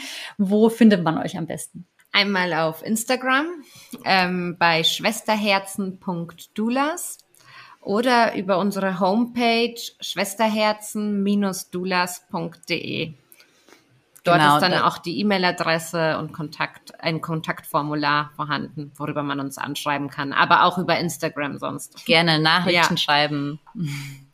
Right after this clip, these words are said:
Speaker 1: Ja, super. Ich
Speaker 3: Wir
Speaker 1: werde
Speaker 3: freuen
Speaker 1: dann
Speaker 3: uns immer.
Speaker 1: eure, eure beiden Adressen auch noch in den Shownotes verlinken.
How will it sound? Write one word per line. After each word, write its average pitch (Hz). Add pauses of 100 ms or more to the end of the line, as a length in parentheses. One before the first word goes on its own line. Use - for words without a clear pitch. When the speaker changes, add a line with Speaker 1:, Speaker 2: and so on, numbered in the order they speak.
(600)
Speaker 1:
Ja, 220
super. 208
Ich 160
Speaker 3:
Wir 202
Speaker 1:
werde 160
Speaker 3:
freuen 226
Speaker 1:
dann -
Speaker 3:
uns 208
immer. 202 (200)
Speaker 1:
eure, 196
eure 196
beiden 190
Adressen 220
auch 190
noch 208
in 196
den 190
Shownotes 269
verlinken. 262